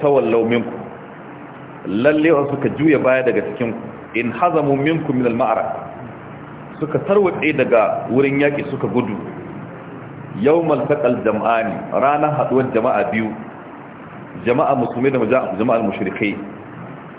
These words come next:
su wanda suka gudu din nan, "innama sazallahum ash-shaytanu," abin sani kawai shaytan ne ya darzar da kawafunsu. Shaytan na ya shige su ya darzar da kawafunsu. "Bi ba'di ma kasabu," ta dalilin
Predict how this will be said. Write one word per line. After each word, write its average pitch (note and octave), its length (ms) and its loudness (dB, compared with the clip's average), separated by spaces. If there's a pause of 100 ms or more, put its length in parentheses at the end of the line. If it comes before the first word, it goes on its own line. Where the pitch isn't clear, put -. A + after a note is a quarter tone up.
(280)
su G3 80 2
wanda F3+ 180 4
suka D#3 180 0
gudu D3+ 200 2
din A#2+ 180 0
nan, A#2 240 2 (840)
"innama C#3 520 2 (100)
sazallahum C3 400 2
ash-shaytanu," A2 480 2
abin D3+ 240 0
sani D#3+ 160 0
kawai C#3 240 0
shaytan C#3+ 320 -2
ne C3 80 2
ya B2 80 4
darzar B2+ 320 2
da - 80 0
kawafunsu. A2+ 480 2 (1400)
Shaytan D3 380 0
na C3+ 80 4
ya C#3 260 2
shige C3+ 280 0 (100)
su B2+ 260 -2
ya A#2 120 2
darzar B2+ 400 2
da C#3 80 2
kawafunsu. G2 500 2 (1040)
"Bi G2+ 100 2
ba'di C3 420 2
ma A2 200 0
kasabu," G2 440 0 (720)
ta B2 60 2
dalilin C3+ 460 4